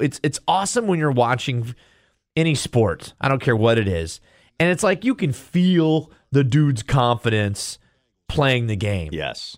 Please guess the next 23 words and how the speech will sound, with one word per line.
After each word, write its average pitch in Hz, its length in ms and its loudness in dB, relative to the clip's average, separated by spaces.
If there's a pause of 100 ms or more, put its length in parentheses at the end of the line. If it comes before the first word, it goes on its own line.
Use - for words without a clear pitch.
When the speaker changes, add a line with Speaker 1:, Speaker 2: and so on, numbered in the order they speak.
Speaker 1:
That's 156 360 -2
this 151 320 0
guy, 123 480 0
man. 95 360 -4
You 123 100 -2
know, 135 120 0
I 131 80 2
think 131 240 -4
this 147 240 -2
is 180 120 -6
the 170 100 -2
guy 131 380 0
that, 131 160 -2 (440)
I'm 117 200 -4
sorry 139 340 0
that 113 160 -4
the 110 80 -4
forty-niners 127 640 0
hat 107 180 2
you're 107 120 0
wearing 107 220 0
right 104 140 -2
now, 107 200 -2